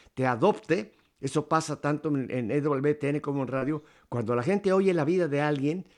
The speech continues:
como que ya lo adopta y entonces lo que esta persona, este invitado o invitada va a compartir, como que ya es una, una charla de alguien que ya conozco. Cuéntanos un poquito de Simón.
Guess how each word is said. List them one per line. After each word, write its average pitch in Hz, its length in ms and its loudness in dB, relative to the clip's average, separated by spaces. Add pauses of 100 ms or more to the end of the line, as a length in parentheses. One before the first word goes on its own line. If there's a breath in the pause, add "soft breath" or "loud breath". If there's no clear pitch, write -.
(140 soft breath)
como 117 240 -4
que 135 140 -2
ya 180 120 2
lo 185 120 0
adopta 175 440 0
y 160 100 2
entonces 147 400 0
lo 131 120 -2
que 160 80 -4
esta 175 260 -4
persona, 160 540 -2
este 156 160 -6
invitado 156 440 -2
o - 20 0
invitada 135 420 -4
va 127 80 -2
a 139 80 -6
compartir, 156 600 -2 (280 soft breath)
como 127 240 -2
que 131 100 -2
ya 175 160 4
es - 140 0
una, 175 340 0
una 165 240 0
charla 165 400 -2
de 127 100 -2
alguien 147 240 -2
que 131 100 -4
ya 139 180 0
conozco. 127 480 -4 (340 soft breath)
Cuéntanos 240 460 -2
un 208 100 2
poquito 180 480 -4
de 143 80 0
Simón. 110 460 -6